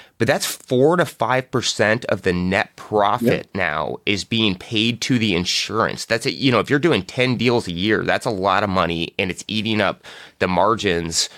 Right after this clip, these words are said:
Speaker 1: And i-, it's a real cost, and it's definitely affecting, you know, it's, I've seen it affect more of the rental buyers. And, and, and, and they're the ones complaining about it. The flippers are so short term, they're not really looking at it. But when you, uh,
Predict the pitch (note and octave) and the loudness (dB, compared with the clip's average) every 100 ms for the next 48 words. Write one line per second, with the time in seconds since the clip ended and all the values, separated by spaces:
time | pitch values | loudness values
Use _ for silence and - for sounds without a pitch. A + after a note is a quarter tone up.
0 | - - - - G2+ F#2 F2+ F2+ - - | -20 -20 -6 0 2 2 2 -2 -8 -8
1 | F#2 E2+ - G#2+ G#2 E2+ G#2 B2 - G#2 | -4 -2 0 0 -2 0 2 2 2 2
2 | G2 A2 - - C#3 G2+ F#2+ F#2 - F#2+ | 2 2 -2 -8 -6 -2 -2 -2 -2 -4
3 | - G#2 G#2+ C#3 C3+ G#2+ - G#2+ - G2+ | -2 -4 -2 0 0 0 0 -2 -2 -4
4 | F#2+ F#2+ F2 - - B2 B2 G2 - - | -2 -2 -4 -8 -4 0 2 2 0 0
5 | G2+ F#2+ C#3+ C3+ G2 C#3 A#2+ A#2 A#2 E2+ | 0 0 0 0 0 -2 -2 2 2 2
6 | E2+ F2+ A2+ B2 C3 C#3 E3 - - _ | 0 0 2 2 0 0 0 -2 -4 _
7 | _ - A#2 G#2+ - G#2+ G2 G#2 F#2+ - | _ -2 2 2 2 0 0 -2 -2 -2
8 | G2 F#2+ F#2 D3 E3 C#3+ C3 A2+ - F#2+ | -2 -2 0 2 2 2 2 0 -2 -2
9 | A#2 A#2+ G#2 F#2 F2+ E2+ - - D#3 D3 | 0 2 2 2 0 -4 -6 -2 0 0
10 | B2+ G2 - A2+ - G#2 E2+ - B2 G#2 | 0 -2 0 2 2 0 0 -2 0 2
11 | G2 G2+ - G#2 G2+ F2 D#2+ F2 G2+ A2+ | 2 0 0 0 2 2 0 -2 -2 0
12 | A2 F2+ F2 E2+ F2+ F2+ - - | 0 0 -2 -2 -2 -2 -2 -6